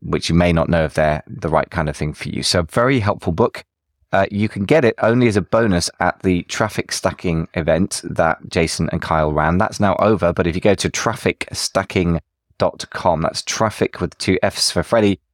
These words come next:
stacking with this S for sugar, dot com.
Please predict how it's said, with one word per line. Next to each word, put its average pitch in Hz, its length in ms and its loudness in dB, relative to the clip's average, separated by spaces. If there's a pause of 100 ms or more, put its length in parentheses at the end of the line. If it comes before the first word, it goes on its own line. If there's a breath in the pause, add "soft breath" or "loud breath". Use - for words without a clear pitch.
(100)
stacking - 640 -2
with 78 100 -4
this - 340 -6
S - 160 -6
for - 100 -12
sugar, 90 280 2 (420)
dot - 300 -2
com. 92 480 0